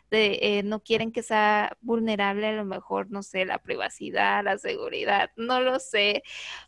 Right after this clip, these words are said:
pero detiene, o sea, realmente una forma de nosotros innovar o de hacer algo mejor es des-, es, es ver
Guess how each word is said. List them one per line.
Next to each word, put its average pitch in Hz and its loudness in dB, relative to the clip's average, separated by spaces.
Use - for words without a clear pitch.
pero 240 8
detiene, 254 2
o 226 0
sea, 226 6
realmente 262 2
una 254 0
forma 269 -2
de 294 0
nosotros 247 -2
innovar 226 -2
o 226 8
de 226 8
hacer 226 2
algo 262 4
mejor 240 0
es 233 0
des-, 254 4
es, - -2
es 247 0
ver 269 4